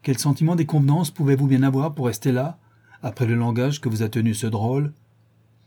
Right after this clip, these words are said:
Je suppose que vous n'y attachez pas d'importance parce que c'est sa manière ordinaire de s'exprimer. Vous êtes habitué à sa vilainie,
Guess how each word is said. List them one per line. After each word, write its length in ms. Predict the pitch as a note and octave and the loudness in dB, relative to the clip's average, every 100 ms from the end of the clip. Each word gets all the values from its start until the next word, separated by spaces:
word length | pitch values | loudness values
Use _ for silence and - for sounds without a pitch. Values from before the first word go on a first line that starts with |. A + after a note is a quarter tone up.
| _ - | _ -8
Je 140 | D3+ D3+ | -2 -2
suppose 400 | D#3 D3 E3+ D3 | -2 -2 -2 0
que 100 | C#3+ | -2
vous 180 | C#3 | 2
n'y 120 | C3 C3 | 2 0
attachez 400 | B2+ B2 - B2+ | -2 -4 -4 -4
pas 160 | B2+ | -4
d'importance 580 | B2 A#2+ B2 - D3+ D3 | -4 -4 -6 -4 -4 -4
parce 220 | - A#2 | -8 -8
que 100 | - | -6
c'est 140 | A2 B2+ | -6 -4
sa 140 | B2 | -2
manière 260 | A#2+ B2 B2 | 0 0 0
ordinaire 400 | B2 C3 B2+ A#2+ | 2 2 2 0
de 100 | A2 | -4
s'exprimer. 640 | C3+ - - C3 C#3+ E3 _ _ _ _ _ _ _ - | -6 -6 0 2 2 -2 _ _ _ _ _ _ _ -4
Vous 140 | C3+ | 0
êtes 160 | C3+ B2 | 2 2
habitué 400 | B2+ B2+ - D3 | 0 -2 -2 -2
à 60 | |
sa 140 | C3+ A#2 | -2 0
vilainie, 540 | C3+ C3+ C3+ D3+ D#3 | 2 4 4 2 -2